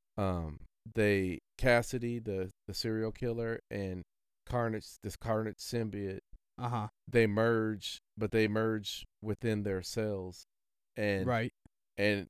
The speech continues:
Speaker 1: they were, um, more connected than any other symbiote. So they were more powerful, one, for, because he was Venom's kid, offspring.
Speaker 2: Yep.
Speaker 1: Two,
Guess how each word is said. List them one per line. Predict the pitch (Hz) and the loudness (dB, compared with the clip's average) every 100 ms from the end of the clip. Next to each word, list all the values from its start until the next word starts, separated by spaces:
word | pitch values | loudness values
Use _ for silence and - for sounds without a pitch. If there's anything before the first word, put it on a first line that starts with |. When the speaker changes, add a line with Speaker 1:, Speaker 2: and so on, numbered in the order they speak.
| _ | _
Speaker 1:
they | - 117 117 | 2 6 6
were, | 110 101 95 - _ | 4 0 -2 -8 _
um, | 101 90 95 | -4 -4 0
more | 113 117 | 2 2
connected | - 107 107 - 104 - | 0 0 0 -2 -6 -6
than | 104 98 95 90 - - | -6 -4 -4 -8 -12 -6
any | 113 110 | 0 0
other | 101 95 | 0 -4
symbiote. | - 98 90 87 - - | -6 -8 -8 -12 -14 -12
So | 107 98 | -8 -6
they | 104 104 | -4 -4
were | 98 90 87 87 _ - _ 107 | -4 -6 -8 -10 _ -20 _ -2
more | 110 | 0
powerful, | 113 123 113 110 110 104 101 _ _ _ _ - | 2 4 4 2 -2 -4 -6 _ _ _ _ -4
one, | 113 127 127 | 2 2 2
for, | - 113 - | -2 -6 -6
because | 110 117 110 | -6 -4 -4
he | 110 | -6
was | 107 104 - | -10 -12 -8
Venom's | 107 104 107 - - _ _ | -4 -4 -6 -10 -20 _ _
kid, | - 104 92 - | -8 -6 -6 -6
offspring. | 104 95 - 92 90 95 | -4 -4 -4 -10 -10 -10
Speaker 2:
Yep. | 131 120 - _ _ _ | -4 -4 -4 _ _ _
Speaker 1:
Two, | - 143 127 110 | -2 2 2 0